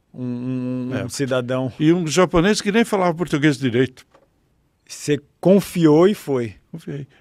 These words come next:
Speaker 2: Ele me mostrou, ele me mostrou o que era. A família dele, sabe, ah, duas filhas muito bonitas, esposa, pessoa assim agradável,
Speaker 1: Uhum.
Speaker 2: me cativaram.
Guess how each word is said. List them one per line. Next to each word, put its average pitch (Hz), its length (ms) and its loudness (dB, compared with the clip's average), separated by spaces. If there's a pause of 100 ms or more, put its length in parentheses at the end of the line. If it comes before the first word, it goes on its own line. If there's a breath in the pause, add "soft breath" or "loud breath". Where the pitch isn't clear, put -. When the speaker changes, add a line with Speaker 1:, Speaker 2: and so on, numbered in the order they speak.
Speaker 2:
Ele 160 180 0
me 175 140 0
mostrou, 151 560 -2 (400)
ele 143 120 -4
me 165 140 -4
mostrou 156 500 -2
o 143 40 -6
que 151 120 -8
era. 131 300 -6 (480 loud breath)
A - 220 -8 (680)
família 165 560 2
dele, 139 380 0 (440 soft breath)
sabe, 123 580 0 (420 loud breath)
ah, 110 340 -4
duas 143 400 -2
filhas 151 480 0
muito 151 280 -6
bonitas, 131 500 -4
esposa, 127 760 -2 (480 loud breath)
pessoa 180 320 -4
assim 170 220 -6
agradável, 139 1120 -4 (540)
Speaker 1:
Uhum. 107 480 -18 (340)
Speaker 2:
me 147 160 0
cativaram. 151 960 -2